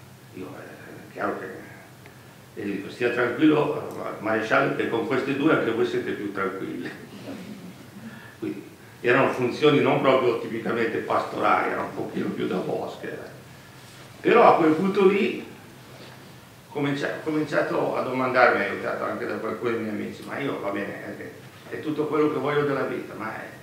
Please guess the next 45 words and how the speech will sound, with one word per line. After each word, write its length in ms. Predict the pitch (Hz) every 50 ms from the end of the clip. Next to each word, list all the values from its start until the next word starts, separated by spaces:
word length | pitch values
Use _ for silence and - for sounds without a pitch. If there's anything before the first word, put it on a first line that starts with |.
| - - -
la 140 | - 123 123
mia 220 | 135 139 135 131
fede 380 | - - 156 139 - - - -
sta 480 | - - - - - - - - - - - - - - - -
su 280 | - - 127 117 113
certi 720 | - 127 127 127 123 127 127 120 117 117 113 110 113 113 -
cosiddetti 540 | 117 113 - 110 107 123 120 113 - - 113
risultati 880 | 113 110 107 113 110 107 - 135 147 175 185 180 - - 339 349 -
o 160 | - - -
sta 320 | - - - 123 117 113 107
nel, 140 | 104 104 -
sul 160 | - - - -
rapporto 420 | 101 98 - - 113 - - -
di 180 | 104 101 98 -
Cristo?" 360 | - - - - - - - - - - - - - - - - - - - - - - - -
Ed 120 | 123 127
è 80 | 143 -
solo 400 | - - - 202 220 - - -
da 80 | -
quella 280 | 127 131 139 135 131 117
cosa 320 | - 143 147 143 131 131 131
lì 360 | - - - - - - - - - - - -
che 80 | 113
è 40 | -
partito 420 | 110 107 107 - 120 107 104 110
il 60 | 104 107
desiderio 500 | 110 104 107 104 104 104 104 104 101 98
della 140 | 104 98
missione, 420 | 95 95 95 95 - - 95 92 98
non 200 | 120 143 156 151
perché 220 | 165 - - 117
ne 80 | 110 107
avevo 140 | 104 101 95
piene 240 | - - 107 104
le 120 | 98 98 98
scatole 460 | - - 98 95 - 110 104 98 95
dell'Italia, 1040 | 95 95 95 92 92 95 98 98 - - 90 90 90 90 92 92 95 95 - - - - - - -
avevo 180 | - 95 98 101
avuto 160 | 104 101 107
una 120 | 101 101
delusione 500 | 98 98 101 101 101 101 95 104 104 101
amorosa, 640 | 101 101 104 101 98 92 90 90 92 92 92 90 92 92
non 120 | 92 98
so, 300 | - - - - 101 95 -
ci 100 | - 101